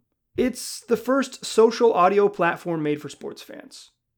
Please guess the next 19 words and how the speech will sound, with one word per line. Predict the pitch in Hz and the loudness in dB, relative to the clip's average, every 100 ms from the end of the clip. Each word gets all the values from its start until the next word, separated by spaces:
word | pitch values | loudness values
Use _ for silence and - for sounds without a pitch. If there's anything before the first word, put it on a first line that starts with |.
| _ _ _ _ _ _ | _ _ _ _ _ _
The | 175 170 | -6 -2
app | 165 160 | -2 -4
is | 143 | -8
free | - | -6
to | 143 | -4
download, | 139 175 202 202 196 190 | 0 2 2 2 0 0
and | 151 | -2
once | 143 160 - | -2 -2 -4
you're | 156 | -4
in, | 156 | -4
you | 147 | -6
can | 135 | -8
talk | 127 117 | -10 -12
with | 123 151 | -12 -6
me, | 180 233 226 220 - - | -2 0 -2 -6 -10 -6
other | 143 139 | -4 -2
fans, | 214 214 208 - | 0 0 -4 -4
athletes, | 175 180 - 190 185 | -2 -2 -2 -6 -6
and | - 202 | -10 -12